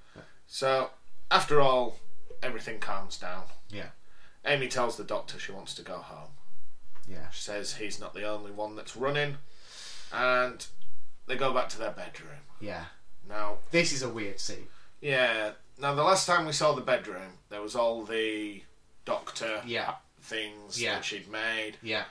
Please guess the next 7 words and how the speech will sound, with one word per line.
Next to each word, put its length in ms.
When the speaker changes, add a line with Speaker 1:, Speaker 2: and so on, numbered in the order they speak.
Speaker 2:
and 140
we 180
saw 260
the 100
wedding 360
dress. 480
Speaker 1:
Yes. 520